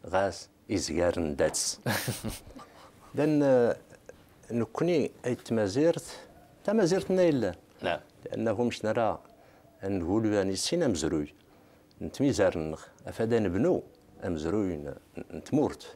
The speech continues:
Speaker 1: يعني المغرب كل شيء،
Speaker 2: نعم.
Speaker 1: تاتي خساز نك إزدار. أفادا نسين لأنه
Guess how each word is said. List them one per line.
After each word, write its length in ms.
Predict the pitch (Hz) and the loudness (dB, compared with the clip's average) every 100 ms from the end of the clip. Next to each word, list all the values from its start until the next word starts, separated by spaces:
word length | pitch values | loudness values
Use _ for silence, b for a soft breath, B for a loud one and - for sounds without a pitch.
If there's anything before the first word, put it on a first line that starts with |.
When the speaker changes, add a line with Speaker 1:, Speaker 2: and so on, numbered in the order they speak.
| - | -14
Speaker 1:
يعني 220 | - 80 82 | -12 -8 -8
المغرب 440 | 80 80 98 101 - | -8 -8 -6 -6 -6
كل 120 | 82 | -12
شيء، 180 | - - | -10 -6
Speaker 2:
نعم. 100 | 107 | -4
Speaker 1:
تاتي 120 | 92 | -2
خساز 460 | - - 123 101 71 | -4 -2 0 0 -2
نك 300 | 80 - - | -8 -8 -4
إزدار. 760 | 82 78 101 82 73 80 - - B B B B - | -4 -4 -4 -4 0 -2 -2 -12 B B B B -14
أفادا 280 | - 110 | -6 -4
نسين 400 | 98 95 - 110 | -2 -4 -2 -2
لأنه 600 | 87 - 95 95 90 131 | -2 -4 -4 -2 0 0